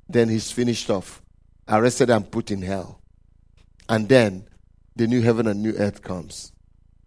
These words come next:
The Son and the Father begin to rule, and we will join them to rule. Front row, you have a front row seat reserved for you. Amen. Front row seat, Glenn. Amen.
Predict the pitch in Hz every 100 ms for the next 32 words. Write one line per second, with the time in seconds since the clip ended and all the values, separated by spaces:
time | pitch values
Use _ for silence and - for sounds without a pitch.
0 | _ _ _ _ - 101 - 117 117 117
1 | 104 101 - 107 101 98 - _ 160 92
2 | 101 95 95 101 95 - _ _ - 104
3 | 107 101 104 110 110 107 101 - _ _
4 | _ - 95 92 95 87 - _ _ _
5 | _ _ _ _ _ - 147 151 143 117
6 | 87 - _ _ _ 123 123 139 131 131
7 | 131 120 120 - 104 - 98 104 117 120
8 | - 101 98 92 - _ _ _ - _
9 | _ _ _ _ _ _ _ 180 135 104
10 | 90 - 113 120 117 113 - 101 - -
11 | - - 95 95 95 98 113 _ _ _
12 | _ _ _ _ _ _ _ _ _ _
13 | _ _ _ _ _ - 92 90 85 85